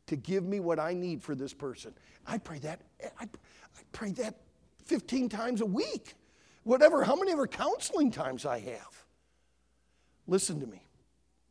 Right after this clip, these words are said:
You need wisdom from God in twenty twenty-one in Toledo, Ohio.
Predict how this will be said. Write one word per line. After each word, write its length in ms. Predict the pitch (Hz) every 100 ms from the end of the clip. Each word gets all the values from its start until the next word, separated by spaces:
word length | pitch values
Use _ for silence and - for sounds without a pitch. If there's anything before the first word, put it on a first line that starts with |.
| _ _ _ -
You 600 | 123 175 240 247 254 277 -
need 560 | 185 220 214 208 190 - -
wisdom 760 | 151 220 214 - 165 139 147 - -
from 200 | 175 151
God 560 | 180 180 139 123 123 - _ -
in 160 | 160
twenty 360 | - 190 196 202
twenty-one 600 | - 202 185 180 185 143
in 80 | 151
Toledo, 440 | - 160 156 147
Ohio. 480 | 135 120 139 110 92